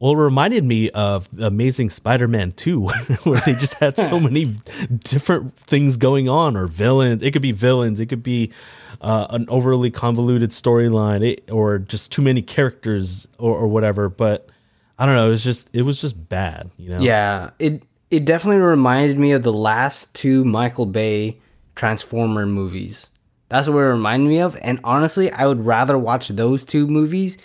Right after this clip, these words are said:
Speaker 2: than this movie again. <laughs> And that's saying something, 'cause those are pretty bad too.
Speaker 1: Those are really bad. And yeah, this is, uh, along the same lines. And, uh, I'll mention one last thing for my notes. I, I was really surprised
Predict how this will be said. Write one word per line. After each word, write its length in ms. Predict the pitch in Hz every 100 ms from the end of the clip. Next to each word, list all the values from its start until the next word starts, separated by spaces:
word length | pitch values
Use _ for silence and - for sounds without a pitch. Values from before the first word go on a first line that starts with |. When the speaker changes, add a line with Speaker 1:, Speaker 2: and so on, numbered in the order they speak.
| - _
Speaker 2:
than 180 | 120 113
this 180 | 127 127
movie 340 | 123 127 110
again. 380 | 107 101 95 113 - 226
<laughs> 200 | 269 240 240 427 269
And 100 | 147
that's 220 | 170 190
saying 360 | - 180 165 165
something, 460 | 135 127 113 110 104
'cause 180 | 131
those 280 | 143 185 196
are 80 | 170
pretty 240 | 147 165 131
bad 340 | 127 123 113
too. 320 | 131 120 98 - 80
Speaker 1:
Those 240 | 92 95 90
are 80 | 82
really 300 | 90 90 78
bad. 420 | 80 80 80 78
And 140 | 85
yeah, 260 | 87 87 82 92
this 220 | 104 -
is, 300 | 123 117 107
uh, 220 | 104 104
along 300 | 76 101 98
the 60 | 87
same 340 | - 90 82 82
lines. 400 | 80 80 82 87
And, 180 | 90 - - - -
uh, 200 | 104 -
I'll 100 | 120
mention 380 | 139 151 135 110
one 180 | 113 113
last 240 | 110 -
thing 140 | 120
for 220 | 113 110 95
my 220 | 92 101
notes. 460 | 104 110 117 - - - _ _ -
I, 220 | 120 120 - _ -
I 100 | 131
was 220 | 135 107
really 220 | 139 151
surprised 880 | 147 127 - 113 110 98 92 -